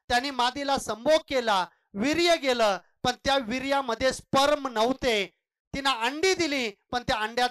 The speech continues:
जीव नव्हता. आणि मित्रांनो, आज आपल्याला गिधाड पाहायला भेटत नाहीये. असे कित्येक पक्षी आहेत, आपण त्यांना मारून टाकलंय.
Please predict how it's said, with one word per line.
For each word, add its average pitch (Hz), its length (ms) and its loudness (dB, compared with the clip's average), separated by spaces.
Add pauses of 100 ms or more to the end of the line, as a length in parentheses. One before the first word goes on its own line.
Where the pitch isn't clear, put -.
(100)
जीव 247 280 -2
नव्हता. 190 540 0 (460)
आणि 202 160 -8
मित्रांनो, 254 680 0 (100)
आज 202 240 0
आपल्याला 208 320 -2
गिधाड 208 420 -2
पाहायला 185 320 -2
भेटत 170 340 -8
नाहीये. 156 360 -10 (600)
असे 254 200 -2
कित्येक 370 500 -2 (140)
पक्षी 311 260 0
आहेत, 294 160 0
आपण 262 240 -4
त्यांना 269 220 -4
मारून 233 340 -2
टाकलंय. 196 440 -4